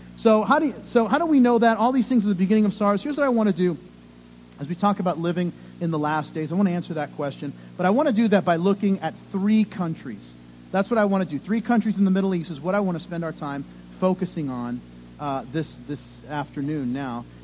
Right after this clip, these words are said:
Um, and so here's the first one, if you're taking notes. I wanna talk about Israel. I wanna talk about Syria. I wanna talk about Iran. Those are the three countries. We're gonna talk about Russia, too, but they, that gets a little, that's a little bonus. Um,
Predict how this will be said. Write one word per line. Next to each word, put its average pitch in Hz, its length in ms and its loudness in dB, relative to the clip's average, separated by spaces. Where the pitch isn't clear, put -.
Um, 131 400 -4
and 147 120 -8
so 190 100 -2
here's 240 240 0
the 226 80 0
first 214 320 0
one, 175 140 0
if 165 80 -6
you're 170 80 -8
taking 180 340 0
notes. 151 300 -4
I - 20 -6
wanna 220 140 2
talk 240 200 2
about 202 220 4
Israel. 175 380 0
I 165 40 -6
wanna 180 160 0
talk 196 160 2
about 170 180 0
Syria. 226 340 2
I 226 40 4
wanna 180 160 0
talk 185 200 -2
about 165 220 -2
Iran. 147 380 -2
Those 151 160 -4
are 175 40 -8
the 170 60 -4
three 165 200 -8
countries. 156 360 -8
We're 160 120 -8
gonna 165 100 -6
talk 160 160 -4
about 143 180 -6
Russia, 139 300 -6
too, 131 260 -10
but 120 220 -10
they, 139 100 -6
that 131 180 -10
gets 135 160 -12
a 139 40 -10
little, 120 340 -10
that's 123 100 -14
a 123 60 -16
little 123 120 -10
bonus. 110 380 -12
Um, 131 260 -6